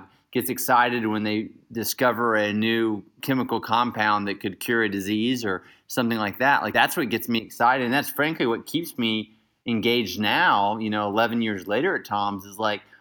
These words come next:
okay, what are our biggest issues, both socially in the world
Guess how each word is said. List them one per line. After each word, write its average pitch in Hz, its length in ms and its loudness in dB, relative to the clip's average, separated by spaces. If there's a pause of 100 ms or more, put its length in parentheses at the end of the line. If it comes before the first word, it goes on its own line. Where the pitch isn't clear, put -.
(120)
okay, 123 160 0
what 117 260 4
are 170 100 4
our 139 180 4
biggest 113 480 -2
issues, 101 640 -4 (320)
both 110 220 2
socially 139 540 0
in 123 100 0
the 123 80 -2
world 120 440 0